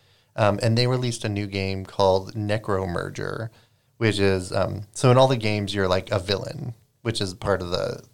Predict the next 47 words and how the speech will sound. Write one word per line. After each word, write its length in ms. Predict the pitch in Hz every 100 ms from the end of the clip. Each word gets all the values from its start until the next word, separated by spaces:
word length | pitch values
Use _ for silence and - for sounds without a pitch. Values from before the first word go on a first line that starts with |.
| _ _ _
the, 340 | 107 90 87
the 140 | - 101
fun 220 | - 98
of 100 | 90
them 180 | 90 90
for 120 | -
me, 180 | 98 -
'cause 180 | - 101
you're 100 | 95
always, 280 | 95 95 - 120
you 200 | 110 113
usually 400 | 107 110 107 98
always 180 | 92 90
play 160 | 95
heroes, 380 | 90 - - -
right? 220 | 98 98 - - - -
But 100 | 120
you're 100 | 110
always 220 | 101 107
the 80 | 101
villain. 360 | 95 90 87 90
You're 120 | 92
a 40 |
mastermind 600 | 95 95 92 104 92 95
that's 160 | 98 -
taking 360 | 104 92 98
over 140 | 87 87
the 60 |
city, 580 | 85 - 113 113 107 107 - - _ _
um, 280 | 113 104 104
or 180 | 117 104
you're, 240 | 98 101 98
like, 240 | 95 92
the 120 | 101
head 300 | 98 110 101
of 240 | 98 95 95
an 200 | 95 -
evil, 640 | 104 101 98 95 90 95 -
um, 380 | 104 104 - -
like, 320 | 113 107 107
doom 240 | 110 117 117
cult 320 | - 117 113
that's 200 | 107 -
bringing 320 | 98 101 101
back, 320 | 95 98 98 107
like, 220 | 98 95
these, 340 | 98 92 85